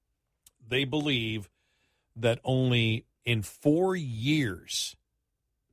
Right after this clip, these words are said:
uh, you'll have just, uh, you know, I guess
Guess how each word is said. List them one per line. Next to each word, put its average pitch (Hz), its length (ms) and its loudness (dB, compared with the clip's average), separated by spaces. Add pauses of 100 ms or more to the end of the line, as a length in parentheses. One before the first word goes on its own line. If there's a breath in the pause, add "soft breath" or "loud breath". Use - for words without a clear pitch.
(800)
uh, 104 540 0 (100)
you'll 120 220 0
have 117 280 2
just, - 540 -4 (720)
uh, 101 460 -2 (840)
you 107 100 -14
know, 95 100 -8
I 104 120 -4
guess 113 260 -4